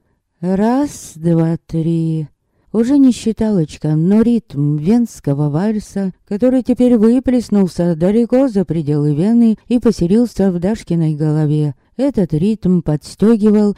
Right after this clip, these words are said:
и Дашка переставляла ноги быстрее. А потом Переславин вдруг отбросил её к стене и, направив ствол в темноту, рявкнул: «Стоять!» «Стою!» — ответил из темноты знакомый голос,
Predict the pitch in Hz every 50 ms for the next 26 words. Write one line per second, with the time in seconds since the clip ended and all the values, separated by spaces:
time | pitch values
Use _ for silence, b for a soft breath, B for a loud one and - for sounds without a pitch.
0 | b b 226 196 151 151 151 - - 170 - 202 190 214 - - 220 220 233 233
1 | 233 233 240 247 269 285 262 185 170 147 147 160 156 - - 156 151 156 151 147
2 | 147 147 147 147 151 143 _ _ _ _ _ _ _ _ _ 135 147 165 - 226
3 | 220 285 285 254 190 208 208 220 - - 247 254 254 185 165 160 160 139 120 113
4 | 185 240 254 - 277 277 240 202 185 165 - - 151 147 147 143 175 202 202 214
5 | 156 - - - - 151 160 196 226 262 254 190 127 _ _ - 190 233 277 294
6 | - 269 262 240 214 233 208 - - - 175 185 147 120 110 - - - 196 208
7 | 226 240 269 262 - 311 269 180 147 175 220 233 196 156 139 113 - - 147 147
8 | 147 147 147 139 123 _ _ _ _ _ _ _ - - - - - 165 165 170
9 | 180 190 185 175 170 151 127 120 - - - - _ _ _ _ _ _ _ _
10 | _ - - - - - - 147 139 147 156 170 160 135 131 120 113 110 110 -
11 | _ _ _ _ _ _ _ - 160 180 208 - 214 233 254 233 - 220 208 214
12 | 202 - - 208 208 208 208 208 - - 220 190 175 165 160 143 - 165 156 147
13 | 143 143 127 139 180 208 220 202 202 190 - -